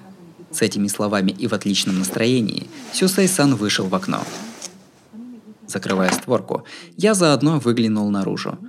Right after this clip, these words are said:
но фигуры в чёрном плаще нигде не заметил. При всём сказанном, он всё-таки фантом,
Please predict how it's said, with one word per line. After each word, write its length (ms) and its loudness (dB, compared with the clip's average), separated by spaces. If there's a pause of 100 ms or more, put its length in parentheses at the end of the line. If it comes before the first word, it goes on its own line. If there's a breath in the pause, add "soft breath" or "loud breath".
(220 loud breath)
но 100 -4
фигуры 360 0
в 80 -4
чёрном 320 0
плаще 340 2
нигде 340 2
не 100 0
заметил. 500 -4 (960)
При 100 2
всём 240 0
сказанном, 540 -2 (320 loud breath)
он 140 4
всё-таки 380 0
фантом, 600 -2